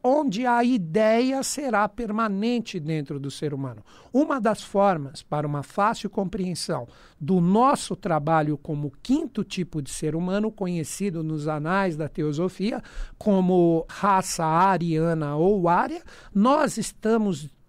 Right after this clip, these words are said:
trabalhando e despertando a mente abstrata. Se você pegar um lampejo dessa mente abstrata, observem como o universo atual é absolutamente abstrato no sentido das nossas conexões. Um exemplo.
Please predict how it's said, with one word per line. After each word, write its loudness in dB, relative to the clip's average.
trabalhando 0
e 0
despertando -4
a -2
mente 0
abstrata. -2
Se -6
você -4
pegar -2
um 0
lampejo 0
dessa -4
mente -4
abstrata, -4
observem 0
como 0
o 4
universo 0
atual 2
é 2
absolutamente -2
abstrato -2
no 4
sentido -2
das -2
nossas -2
conexões. -6
Um -6
exemplo. -2